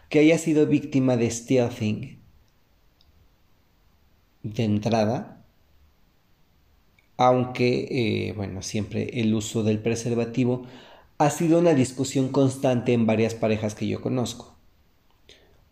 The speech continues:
Uno quiere usarlo y otro no. Pero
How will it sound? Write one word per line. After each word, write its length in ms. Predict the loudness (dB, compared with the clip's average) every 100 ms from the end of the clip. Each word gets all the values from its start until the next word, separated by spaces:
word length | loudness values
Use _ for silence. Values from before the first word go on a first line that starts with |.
| 4
Uno 280 | 6 6
quiere 240 | 4 4 4
usarlo 720 | 2 2 2 4 4 4 -2
y 160 | 0 0
otro 260 | 2 0
no. 580 | 2 4 2 -2 -10 -20 -20 _ _ _ _ _ _ _ _ _ _ _ _ _ _ _ _ _ _ _ _ _ _ _ _ _ _ _ _ _ _ _ _ _ _
Pero 840 | 2 6 6 6 4 2 -6 -18